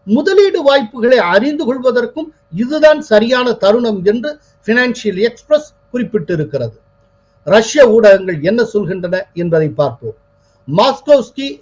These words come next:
கொம்சோ மொலெக்ஸ் என்கிற பிரபல நாளேடு வெளியிட்டிருக்கிற செய்தியில், ரஷ்யாவுடன் நட்பு பாராட்டிய நாட்டின் தலைவர்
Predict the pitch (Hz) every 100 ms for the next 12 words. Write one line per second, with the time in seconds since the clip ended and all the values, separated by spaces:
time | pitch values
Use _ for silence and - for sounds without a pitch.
0 | _ 208 240 233 - 233 233 - _ -
1 | 139 196 196 - - _ - 196 220 208
2 | - 175 180 190 156 160 233 254 202 160
3 | 175 202 175 170 151 147 123 175 196 180
4 | 214 - _ _ _ _ - 175 214 -
5 | 330 302 277 294 220 190 - 277 220 220
6 | 208 - 180 147 170 202 208 165 160 170
7 | 208 214